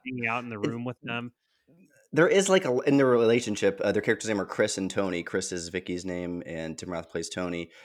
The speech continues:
Speaker 2: Uh, there is a lot of, like, uh, just, like, small resentments and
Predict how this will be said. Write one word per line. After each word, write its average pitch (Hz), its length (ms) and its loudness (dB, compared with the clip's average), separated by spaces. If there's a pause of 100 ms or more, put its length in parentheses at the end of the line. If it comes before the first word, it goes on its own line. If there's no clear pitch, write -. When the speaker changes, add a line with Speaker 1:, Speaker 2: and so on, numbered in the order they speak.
(220)
Speaker 2:
Uh, 104 120 6
there 127 120 8
is 165 100 6
a 165 40 2
lot 156 120 10
of, 131 80 6
like, 110 280 2
uh, 95 220 0
just, 87 180 -10
like, - 220 -4 (180)
small 101 440 -2
resentments 107 680 -2
and 90 380 -4